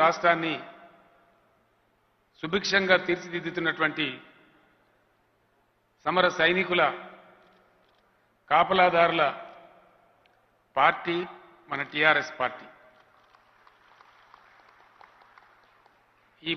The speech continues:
పార్టీ తెలంగాణ రాష్ట్రానికి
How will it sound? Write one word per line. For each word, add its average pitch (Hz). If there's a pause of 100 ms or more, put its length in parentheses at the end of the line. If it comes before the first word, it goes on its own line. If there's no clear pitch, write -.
పార్టీ 175 (1700)
తెలంగాణ 175 (140)
రాష్ట్రానికి 165